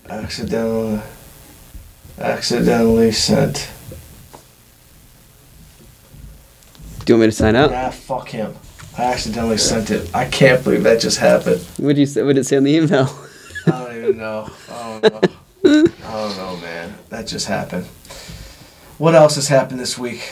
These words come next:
Speaker 1: Dave? Not every, not every podcast is gonna be a story banger, but, oh, I know what's going on, man.
Speaker 2: I went to Reno.
Speaker 1: Oh, yeah. How was Reno?
Speaker 2: Reno was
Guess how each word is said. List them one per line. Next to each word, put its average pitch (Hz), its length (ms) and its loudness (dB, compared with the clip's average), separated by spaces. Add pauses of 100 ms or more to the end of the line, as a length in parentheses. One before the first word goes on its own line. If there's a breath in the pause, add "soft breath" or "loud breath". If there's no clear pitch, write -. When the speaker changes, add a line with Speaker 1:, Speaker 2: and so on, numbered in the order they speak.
(160 loud breath)
Speaker 1:
Dave? 120 520 -8 (340 loud breath)
Not 139 240 4
every, 131 220 6 (120)
not 143 200 4
every 143 180 4
podcast 127 640 2
is 113 100 -6
gonna 123 180 -6
be 117 180 -4
a 110 100 -4
story 123 640 -4
banger, 117 580 -4 (600 loud breath)
but, 127 280 -2 (460)
oh, 165 500 4
I 175 160 -2
know 175 140 2
what's - 180 -6
going 107 300 -4
on, 104 280 -4
man. 107 400 -6
Speaker 2:
I 127 60 0
went 143 200 4
to 117 100 0
Reno. 135 540 2 (280)
Speaker 1:
Oh, 226 100 2
yeah. 277 280 4
How 185 180 4
was 226 140 -4
Reno? 247 560 0
Speaker 2:
Reno 190 560 4
was 135 500 2